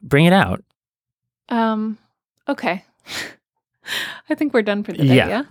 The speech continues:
Speaker 1: Okay. There's more to be explored here.
Speaker 2: More to be explored, as always, as always. We'll keep exploring. Um,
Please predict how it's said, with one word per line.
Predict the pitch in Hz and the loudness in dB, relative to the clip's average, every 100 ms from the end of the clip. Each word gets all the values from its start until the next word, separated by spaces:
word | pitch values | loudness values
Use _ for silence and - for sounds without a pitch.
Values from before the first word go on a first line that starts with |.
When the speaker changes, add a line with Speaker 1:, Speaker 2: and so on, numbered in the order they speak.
| - - | -12 -10
Speaker 1:
Okay. | 98 - 104 | -8 -8 -4
There's | 110 117 | 0 2
more | 143 135 | 4 4
to | 104 | 2
be | 95 | 0
explored | 90 - 76 69 | -4 -6 -6 -4
here. | 69 52 107 _ _ _ _ _ _ _ 240 | -8 -12 -16 _ _ _ _ _ _ _ 0
Speaker 2:
More | 269 | 2
to | 294 | 2
be | 240 | 2
explored, | 208 180 - 190 - | 0 -2 -10 -8 -6
as | - 214 202 | -4 -4 -4
always, | 170 175 196 214 | -6 -6 -10 -12
as | 185 | -12
always. | - 214 220 - - _ _ _ | -12 -14 -14 -16 -20 _ _ _
We'll | 220 | -10
keep | 208 214 233 | -8 -8 -10
exploring. | - - - 214 - _ _ - - - _ _ | -16 -16 -10 -10 -10 _ _ -20 -20 -20 _ _
Um, | 240 226 208 202 | 0 2 2 -4